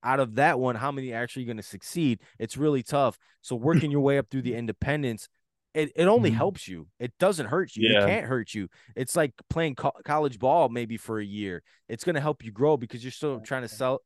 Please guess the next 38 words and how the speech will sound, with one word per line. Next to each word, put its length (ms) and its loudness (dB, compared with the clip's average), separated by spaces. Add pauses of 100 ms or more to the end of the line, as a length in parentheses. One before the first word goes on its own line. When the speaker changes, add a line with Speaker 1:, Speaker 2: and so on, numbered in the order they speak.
(100)
Speaker 1:
uh, 240 -4
Speaker 2:
Mm-hmm. 220 -2 (260)
Speaker 1:
establish 500 -4
who 100 -6
you 220 -6
are 220 0
as 180 -6
a 40 -14
person 560 -8 (180)
and 140 -8
help 220 -4
you 100 -10
grow. 340 2 (160)
And 140 -6
then 160 0
when 100 -2
you 140 -4
do 240 -4
find, 240 -4 (120)
I 100 0
mean, 240 -2 (220)
guys 280 2
who 80 -2
grew 180 4
up 100 0
through 120 -2
the 160 -2
indies, 340 -8 (300)
Kevin 260 -2
Owens, 540 2 (840)
obviously 460 -4
pretty 280 -2
done, 220 -2
good 240 -8 (160)
for 140 -4
himself. 420 -2 (560)
Bryan 240 0
Danielson 600 -2